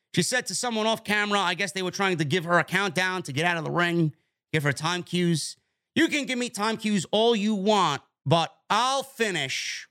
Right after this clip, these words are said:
when I say so, when I'm ready." That's one of the problems within A E W. People do what the fuck they want.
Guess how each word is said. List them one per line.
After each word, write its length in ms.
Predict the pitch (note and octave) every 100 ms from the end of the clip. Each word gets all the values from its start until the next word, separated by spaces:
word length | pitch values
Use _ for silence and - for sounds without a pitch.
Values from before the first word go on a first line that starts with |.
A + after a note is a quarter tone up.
| -
when 440 | D3 E3+ D#3+ D#3 -
I 240 | G#3+ A#3 B3
say 320 | - D#3+ B2
so, 220 | - A2+
when 260 | A2+ C#3+ E3
I'm 200 | F#3+ E3+
ready." 240 | A2 G#2+ _ _ _ _ _ _ _ _ _ _ _ -
That's 180 | A#2 -
one 80 |
of 60 | C3
the 100 | A#2+
problems 320 | D3+ D3 D3
within 240 | C3 C#3 D#3
A 140 | E3
E 20 |
W. 280 | D3 F#3+ C3+
People 260 | B2 C3+ C#3+
do 100 | D#3
what 100 | D3+
the 80 |
fuck 220 | C3 F3 -
they 100 | F3
want. 240 | A3 D#3